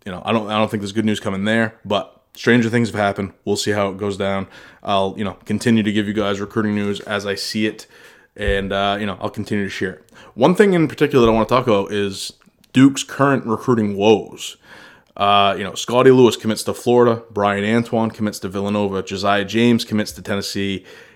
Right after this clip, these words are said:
Anthony Harris just, uh, you know, rebuffed them in favor of Virginia Tech.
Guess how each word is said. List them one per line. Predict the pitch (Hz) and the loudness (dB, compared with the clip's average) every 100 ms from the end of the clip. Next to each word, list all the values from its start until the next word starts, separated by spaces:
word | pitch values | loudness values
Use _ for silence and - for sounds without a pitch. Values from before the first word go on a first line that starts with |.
| _ | _
Anthony | 110 113 110 | -4 -2 -2
Harris | 101 117 131 123 - | -2 0 2 2 -2
just, | 117 110 - - | -2 -2 -2 -12
uh, | 107 107 110 107 101 82 | -6 -2 0 0 -4 -12
you | 117 | -10
know, | 101 95 | -8 -8
rebuffed | 107 101 104 101 - | -6 -2 0 -2 -4
them | 107 101 104 - - - | -2 -2 -2 -8 -20 -12
in | - 110 | -6 0
favor | 113 107 | 2 4
of | 107 | 2
Virginia | 104 107 104 | -2 -2 -4
Tech. | - 120 117 | 0 -2 -2